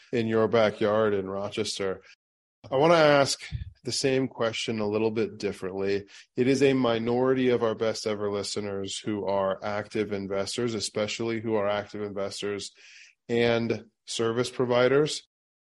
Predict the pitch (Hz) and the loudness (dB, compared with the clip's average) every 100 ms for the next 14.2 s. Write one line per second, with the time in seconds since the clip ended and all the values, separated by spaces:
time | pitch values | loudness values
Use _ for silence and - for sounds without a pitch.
0 | _ - 117 - 139 143 131 117 113 120 | _ -6 -2 2 2 6 6 6 2 -2
1 | 110 - 107 107 104 - 101 98 95 - | -4 0 0 0 -4 -2 -4 -4 -6 -16
2 | - 113 123 151 139 127 127 123 120 113 | -6 2 4 4 4 4 4 4 0 -2
3 | - 139 135 - 127 113 113 110 - 107 | 2 4 4 0 -4 -2 0 -2 -2 -2
4 | 104 98 107 104 110 110 110 107 104 104 | -2 -4 -4 -2 -2 -2 0 -2 0 0
5 | 104 104 101 104 104 110 110 104 107 120 | 0 0 0 2 2 2 2 2 0 2
6 | 120 113 110 107 104 104 104 104 98 104 | 0 0 0 -2 -4 -2 0 0 0 -2
7 | 104 101 98 110 104 104 107 101 101 101 | 0 -2 -2 -2 -4 -2 -2 -2 -6 -6
8 | 98 92 95 95 - - - - - _ | -6 -6 -4 -4 -6 -14 -20 -20 -20 _
9 | 139 139 139 147 160 165 165 139 131 127 | 2 4 6 6 6 4 0 0 4 6
10 | 131 127 123 127 - - 127 131 131 127 | 6 4 0 -6 -8 2 4 6 4 2
11 | - - 117 104 104 107 104 101 - 101 | -2 -4 -2 0 4 4 4 0 -2 -8
12 | 95 92 90 87 - - - _ _ 113 | -6 -8 -8 -8 -10 -14 -20 _ _ 0
13 | 120 120 151 160 - 165 160 147 139 127 | 2 2 0 0 -2 0 2 4 4 4
14 | 127 127 | -2 -6